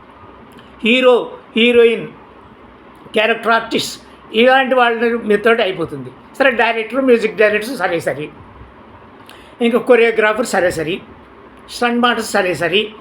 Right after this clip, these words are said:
ఇవన్నీ వాళ్ళ, వాళ్ళ, వాళ్ళకి ఎవరికి వాళ్ళు వెళ్ళిపోతాయి. కానీ తెర వెనుక పనిచేసేటువంటి అనేక వేలాను కోట్ల మంది, వేలాను వేల మంది లేదా లక్షల మందికి మరి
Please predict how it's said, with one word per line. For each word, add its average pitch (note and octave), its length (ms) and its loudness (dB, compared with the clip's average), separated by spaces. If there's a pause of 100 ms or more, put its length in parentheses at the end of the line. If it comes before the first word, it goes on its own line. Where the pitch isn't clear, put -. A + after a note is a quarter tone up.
(240)
ఇవన్నీ B3+ 320 4
వాళ్ళ, A#3+ 200 2
వాళ్ళ, A3 260 0
వాళ్ళకి G#3+ 300 -2
ఎవరికి G3+ 260 2
వాళ్ళు E3+ 160 0
వెళ్ళిపోతాయి. C#3+ 360 -8 (380)
కానీ C#4+ 440 0 (260)
తెర G#3+ 280 0
వెనుక C#4 340 2
పనిచేసేటువంటి A3 1200 0 (100)
అనేక F#3 380 -2
వేలాను G3 680 -2
కోట్ల A3+ 400 2
మంది, G3 300 -4
వేలాను G#3+ 420 -2
వేల F#3 260 -2
మంది G3+ 220 -16 (360)
లేదా F#3+ 180 2
లక్షల G3+ 400 0
మందికి F3 500 -6 (360)
మరి C#3+ 160 -8